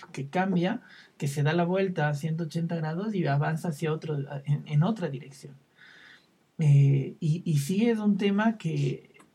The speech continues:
durante bastante tiempo estuvo metido en nuestra relación y que cuando me empecé a hacer cargo de aquellas decisiones que tenía,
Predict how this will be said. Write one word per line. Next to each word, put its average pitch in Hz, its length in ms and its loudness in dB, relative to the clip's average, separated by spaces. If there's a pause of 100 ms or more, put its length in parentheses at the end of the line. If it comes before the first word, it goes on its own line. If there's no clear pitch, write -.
(240)
durante 143 420 2
bastante 165 460 0
tiempo 190 440 -2
estuvo 220 720 -4 (260)
metido 220 540 2
en 190 100 0
nuestra 160 340 -2
relación 143 680 -4 (380)
y 151 100 0
que 156 100 0
cuando 156 240 0
me 156 80 0
empecé 151 300 -2
a 226 40 -2
hacer 254 220 -4
cargo 247 360 -2
de 160 80 -2
aquellas 190 420 -4
decisiones 151 680 -2
que 143 100 -10
tenía, 143 480 -4